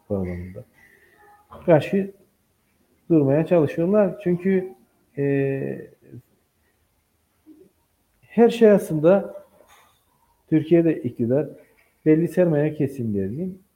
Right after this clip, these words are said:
yönelimleriyle bir paralellik taşıyan bir şey olur. Fakat dış belirleyiciliklerin, e, yönelimlerinin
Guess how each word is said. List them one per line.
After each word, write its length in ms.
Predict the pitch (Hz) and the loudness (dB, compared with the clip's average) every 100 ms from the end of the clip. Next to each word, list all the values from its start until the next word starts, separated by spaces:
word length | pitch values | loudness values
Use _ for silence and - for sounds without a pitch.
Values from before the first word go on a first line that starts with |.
| - | -2
yönelimleriyle 1120 | 190 180 175 165 156 160 185 180 180 170 - 175 | 0 2 0 2 2 2 2 2 0 0 -8 -6
bir 240 | 180 165 | -6 -2
paralellik 580 | 175 170 147 139 156 147 | 0 2 2 -2 -4 -8
taşıyan 360 | 104 - 90 - _ _ _ _ 123 | -8 -10 -16 -18 _ _ _ _ -12
bir 120 | 110 | -10
şey 240 | 113 101 | -6 -8
olur. 320 | 98 - _ _ _ _ _ _ _ _ _ _ _ _ _ _ _ _ _ _ | -10 -18 _ _ _ _ _ _ _ _ _ _ _ _ _ _ _ _ _ _
Fakat 480 | 202 220 214 - - _ _ _ _ _ _ _ 208 143 139 | 2 2 2 -2 -18 _ _ _ _ _ _ _ -14 -8 -2
dış 440 | 190 - - - _ _ 180 | -2 -4 -14 -20 _ _ 0
belirleyiciliklerin, 1200 | 185 196 185 175 127 110 104 - 104 120 139 - _ _ _ _ _ _ _ _ _ - | 4 4 2 2 0 -4 -8 -6 -4 -4 -6 -14 _ _ _ _ _ _ _ _ _ -8
e, 60 | 131 127 123 120 117 110 107 - | -4 -2 -2 -2 -4 -4 -10 -14
yönelimlerinin 1000 | 107 110 143 151 139 127 117 107 101 135 | -12 -2 2 4 2 2 0 0 -2 -6